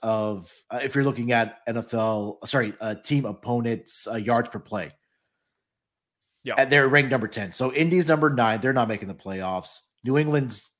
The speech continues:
Speaker 1: probably not gonna make the playoffs.
Speaker 2: They
Speaker 1: Denver's not
Speaker 2: might,
Speaker 1: making
Speaker 2: but I'm
Speaker 1: it.
Speaker 2: assuming that loss to Las Vegas killed them.
Speaker 1: Yeah.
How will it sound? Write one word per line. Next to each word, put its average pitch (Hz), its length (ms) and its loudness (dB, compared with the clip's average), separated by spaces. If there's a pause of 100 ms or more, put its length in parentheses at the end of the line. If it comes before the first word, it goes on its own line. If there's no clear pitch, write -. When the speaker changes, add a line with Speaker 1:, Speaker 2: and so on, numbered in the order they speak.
(100)
Speaker 1:
probably 160 680 6
not 139 320 2
gonna 147 140 -2
make 143 180 -2
the - 80 -4
playoffs. 101 600 -6
Speaker 2:
They 127 140 0
Speaker 1:
Denver's 175 220 2
not 160 60 -2
Speaker 2:
might, 170 120 4
Speaker 1:
making 196 120 0
Speaker 2:
but 165 100 0
I'm 151 100 -2
Speaker 1:
it. - 20 -4
Speaker 2:
assuming 151 400 -4
that 139 140 -2
loss 131 280 -2
to 127 140 -8
Las 113 300 -4
Vegas 107 280 -10
killed 107 280 -12
them. - 120 -20 (200)
Speaker 1:
Yeah. 113 380 -2